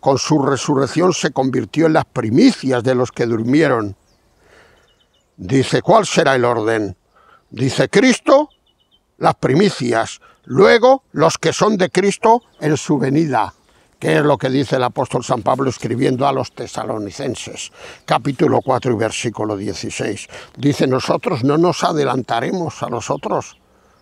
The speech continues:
Dice, pero nosotros también los que estemos viviendo todavía, que no, mm, se nos haya llevado el Señor con la muerte,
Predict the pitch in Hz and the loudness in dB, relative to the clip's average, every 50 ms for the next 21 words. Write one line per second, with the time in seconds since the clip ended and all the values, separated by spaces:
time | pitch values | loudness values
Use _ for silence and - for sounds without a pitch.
0 | _ _ _ _ _ _ _ _ _ _ _ _ _ _ _ _ - - 131 - | _ _ _ _ _ _ _ _ _ _ _ _ _ _ _ _ -8 -6 -6 -4
1 | - 127 - - - 120 117 113 107 107 104 101 98 - _ _ - 113 110 - | -2 -4 -2 -2 -2 0 0 0 0 0 -2 -4 -6 -8 _ _ -10 -8 -6 -4
2 | - 139 - 165 156 - - 139 120 110 143 156 160 156 156 - _ - 127 110 | -4 -2 -2 -2 -4 -2 -2 -2 -2 0 0 0 2 0 0 -2 _ -6 -6 -6
3 | - - 139 147 160 151 120 113 131 127 131 143 139 139 143 139 - 143 143 131 | -4 -2 0 0 0 0 0 -2 -2 -2 0 0 0 0 -2 -2 -2 -2 -2 0
4 | 131 139 160 165 160 120 - - 110 107 117 139 139 147 165 156 - - - - | 0 0 2 2 0 0 -2 -4 -4 -2 0 0 2 2 2 0 0 -6 -18 -20
5 | - _ - 147 131 131 131 131 143 139 139 139 127 107 - - 190 - 135 127 | -20 _ -8 -4 -2 0 0 2 2 2 0 0 -2 -2 -2 0 0 0 0 0
6 | - - 165 151 156 151 147 139 139 143 151 139 139 135 - - 139 127 131 135 | 0 0 2 2 2 2 2 2 2 2 2 2 0 -2 -2 -2 0 0 0 0
7 | 135 - 147 135 123 117 120 131 135 123 - - 202 214 | 0 0 0 0 0 0 0 -2 -4 -4 -2 -2 -2 -2